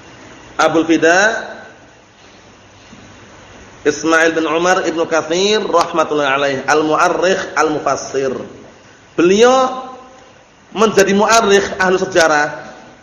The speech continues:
karena di antaranya guru beliau juga ahli sejarah. Siapa guru beliau, Bang?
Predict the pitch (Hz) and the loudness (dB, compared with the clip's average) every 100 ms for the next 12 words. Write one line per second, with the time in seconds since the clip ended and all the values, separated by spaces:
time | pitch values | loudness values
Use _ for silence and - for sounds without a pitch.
0 | - 190 190 208 262 262 - - - 139 | -4 -2 0 2 2 0 -6 -16 -8 0
1 | 196 196 196 226 240 190 196 175 220 262 | 2 4 2 2 2 2 2 4 4 4
2 | 196 208 208 175 226 226 139 - - - | 2 0 -2 0 0 2 -2 -6 -16 -20
3 | - - _ - - - 196 202 165 175 | -20 -20 _ -20 -16 -4 -2 0 0 0
4 | 170 175 190 190 185 | 0 2 2 2 -2